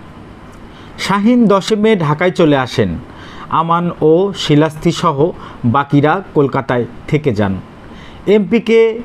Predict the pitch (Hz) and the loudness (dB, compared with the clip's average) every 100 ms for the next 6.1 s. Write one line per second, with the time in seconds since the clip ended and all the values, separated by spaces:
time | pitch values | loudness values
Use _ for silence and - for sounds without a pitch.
0 | - - 135 156 190 220 180 190 185 190 | -14 -2 2 2 2 0 0 0 2 2
1 | - 156 160 156 - 170 165 147 143 135 | 2 2 2 -2 0 0 2 2 2 2
2 | 147 147 170 - - - - 233 202 208 | 2 2 0 -10 -18 -10 0 2 2 0
3 | 196 170 143 - 135 113 113 117 107 120 | 2 2 0 -2 -4 -2 0 0 0 0
4 | 104 101 92 82 - - - - - - | 0 -4 -6 -8 -12 -20 -20 -20 -20 -20
5 | - - - - 156 160 151 165 147 143 | -20 -20 -14 -2 0 0 0 2 2 2
6 | 139 | 0